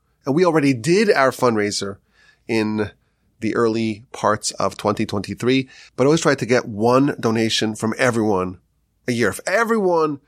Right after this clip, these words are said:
gives one donation every calendar year, we will have the strength to continue, have the support to continue. So if you have yet to support the great work of Torch in twenty twenty-three,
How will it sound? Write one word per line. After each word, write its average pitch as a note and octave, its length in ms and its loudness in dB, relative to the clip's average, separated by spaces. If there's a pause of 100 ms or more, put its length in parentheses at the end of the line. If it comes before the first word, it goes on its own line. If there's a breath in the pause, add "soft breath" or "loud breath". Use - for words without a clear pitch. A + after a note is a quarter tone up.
(140)
gives C#3+ 240 0
one F3 440 0
donation C3 760 -2 (960)
every B2+ 240 2
calendar G#2 400 0
year, A2 300 2
we G#2+ 380 -4
will F#2+ 500 -2 (460)
have G#2 220 -2
the G#2+ 80 -6
strength - 600 -2 (500)
to C#3 80 -4
continue, C#3 640 0
have A#2+ 220 -2
the - 60 -8
support - 760 -2
to G#2 100 -12
continue. F#2 500 -6 (320 loud breath)
So C#3 120 2
if B2 120 0
you C#3 60 6
have A2+ 100 2
yet C#3+ 380 0
to D3+ 100 -2
support B2 580 0
the G#2+ 60 -6
great A#2 180 -2
work A2+ 140 -6
of - 80 -16
Torch A2+ 340 0
in G2+ 160 -6
twenty A2 280 0
twenty-three, B2 580 -2